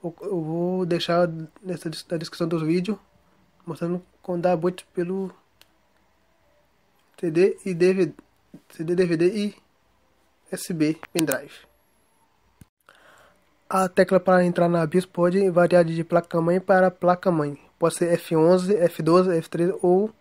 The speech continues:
F dois, ou Dell. Recomendo pesquisar no Google. No caso da, do meu,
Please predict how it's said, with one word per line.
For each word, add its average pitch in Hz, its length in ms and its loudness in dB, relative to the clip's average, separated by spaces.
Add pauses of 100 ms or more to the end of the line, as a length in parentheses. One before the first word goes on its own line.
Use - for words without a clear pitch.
(500)
F 175 300 -6
dois, 156 640 -2
ou 175 180 2
Dell. 147 320 0 (840)
Recomendo 180 520 0 (300)
pesquisar 165 320 0
no 190 160 2
Google. 160 360 -2 (1500)
No 196 160 0
caso 180 280 6
da, 175 160 6
do 165 200 2
meu, 156 560 0